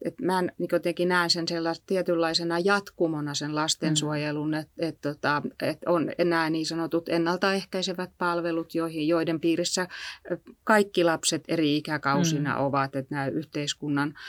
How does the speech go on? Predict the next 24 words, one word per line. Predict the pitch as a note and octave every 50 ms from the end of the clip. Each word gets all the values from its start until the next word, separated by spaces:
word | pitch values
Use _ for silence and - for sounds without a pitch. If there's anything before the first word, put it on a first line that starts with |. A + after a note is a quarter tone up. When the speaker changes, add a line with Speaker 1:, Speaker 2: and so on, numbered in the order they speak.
| - - - - - - - - - - - -
Speaker 1:
ö, | D#2 - - - A#3 D#3+ -
päivähoito, | - E3+ E3+ D#3 D#3 E3 E3 E3+ D#3 D#3 D#3 D3+ - E3 E3 E3 - - - - _ _ _ _ - -
ö, | - E3 D#3
neuvola, | D#3+ E3+ E3 D#3+ D#3 D3 C#3+ D#3+ D#3 D3+ D3+ D#3 D#3 - - _ _ _ _ _ _ -
ö, | - D3 D3 C#3 C3 F2+ - - - - - - - - - - - - - - _ _
koulu, | - F#3 E3+ D#3 D#3 D#3 D3 C#3+ D3+ D#3+ E3 E3+ - - -
opetus, | - - - D3+ - - D#3+ - - - - _ - -
opetustoimi | - D#3+ - D3+ D3+ - E3 - - - D3+ D#3 D#3+ D#3+ D3+
ylipäätään. | D3+ D#3+ D#3+ D#3+ E3+ - - E3+ E3 E3+ E3+ - - D3+ D#3+ - - - - - - - - - - - -
Mutta | F3 F3 E3 E3 - - F3
sit | F#3+ F3+ F3 - -
ihan | F3+ F3 F3 F3 E3+ F3 -
laajemminkin | - F3 F3+ F3+ F3 F3 F3 E3+ E3+ F3 E3+ E3 F3 D#3+
vielä, | E3 E3+ E3 E3+
jos | E3+ -
ihan | - - F3 F3 F3 E3+
ajatellaan | E3+ E3+ E3+ E3+ E3+ E3+ E3 E3 E3 E3+
yhteiskunnallisia | F3+ E3+ - - F3 E3+ - - F3 F3+ F3 F3+ F3 F3+ F3 - F3+ E3+ E3+ - - - -
rakenteita | F#3+ G#3+ G#3+ G#3+ - A3+ G3 F3 - C#3+ C3+ C#3+ D3+ - D3
ja, | C#3 D3 D3 D3 D#3+ - -
ja, | E3+ E3 D3+ D3 - -
ja | E3+ D#3+
tota, | D3+ - D3+ - - D3 D3+ D3+
ö, | D#3+ - - - - - - - - - - - - - - - -